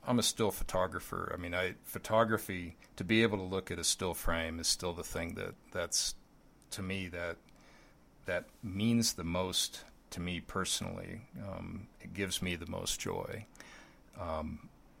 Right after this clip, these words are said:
but in order for us to tell stories today and make them increasingly more compelling, um, you have to embrace video. You have to see stuff move. You have to hear it. Um,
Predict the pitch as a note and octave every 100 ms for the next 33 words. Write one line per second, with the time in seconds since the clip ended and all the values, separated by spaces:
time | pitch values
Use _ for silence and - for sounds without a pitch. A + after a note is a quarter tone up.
0 | - - - - - G#2 F#2 G#2 G2+ A2+
1 | A2 - G2+ G2 - - F2+ F#2+ F2+ -
2 | G#2 F#2+ F2+ F#2+ - - G2 F#2 F2+ F#2
3 | F#2 F2 F2+ - F2+ F2+ F2+ - G2 -
4 | G2+ G2+ G2+ F#2 F2+ - - - F#2+ F#2+
5 | - F2 - F2 F2 G2+ A2+ - - -
6 | - - - - - F2 E2+ E2 D#2 -
7 | - - - G2+ - F#2+ G2 - F2+ E2
8 | F2+ E2+ - - - - - - - -
9 | F#2+ F#2 F#2 F2 F#2 C3 - G#2+ - A2+
10 | - - F2+ - F2 F2 E2+ D#2+ - -
11 | - - - - - - - G2+ A#2 C#3+
12 | - - F2+ G2 - - - - - -
13 | - - - F2+ E2 E2